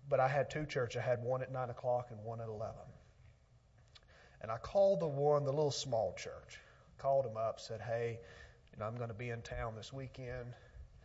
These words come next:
and I'm gonna drop by and see y'all." And they said, "Oh, good, 'cause we still don't have a pastor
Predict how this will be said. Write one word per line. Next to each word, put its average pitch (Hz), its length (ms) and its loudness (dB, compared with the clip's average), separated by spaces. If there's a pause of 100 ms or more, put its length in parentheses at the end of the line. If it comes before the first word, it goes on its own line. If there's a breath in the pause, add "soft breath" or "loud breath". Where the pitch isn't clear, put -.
(600 soft breath)
and 113 80 -12
I'm 110 160 -8
gonna 107 160 -10
drop 113 240 0
by 107 200 -4
and 107 100 -12
see 113 280 -10
y'all." - 380 -10 (400 loud breath)
And 123 80 -10
they 127 80 -6
said, 131 320 -4
"Oh, 196 280 2
good, 139 420 -4 (880 loud breath)
'cause 131 180 -8
we 156 100 -6
still 165 240 -2
don't 165 200 2
have 165 180 -2
a - 40 -4
pastor - 580 -8